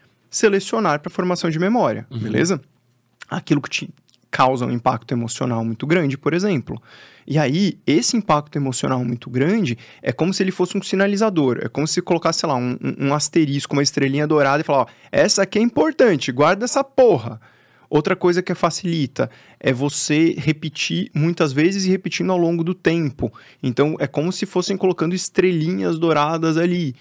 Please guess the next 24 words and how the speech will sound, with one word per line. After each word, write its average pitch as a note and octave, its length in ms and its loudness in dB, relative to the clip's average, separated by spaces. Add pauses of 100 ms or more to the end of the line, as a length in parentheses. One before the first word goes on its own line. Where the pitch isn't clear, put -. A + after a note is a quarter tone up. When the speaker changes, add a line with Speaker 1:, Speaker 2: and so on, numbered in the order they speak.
(180)
Speaker 1:
Esse - 260 2
é A3+ 40 0
o - 20 0
melhor C#3+ 300 4
processo? B2+ 540 -4 (220)
Não, A#2+ 140 -2
não D#3 180 -2
é. B2+ 120 -2
Mas A#2 180 -2
ele C#3+ 140 2
existe, E3 520 -2
né? D3+ 260 -2
A - 20 -4
repetição, C3+ 500 -4
querendo C3 240 -2
ou C3 60 -2
não, A#2+ 160 -2
ela, C#3+ 280 -2
ela C3+ 180 -2
ajuda. D#3 340 0
Speaker 2:
Tipo, G#2 100 -12
tu - 140 -14
vai G#2+ 180 -6
pra A#2 280 -10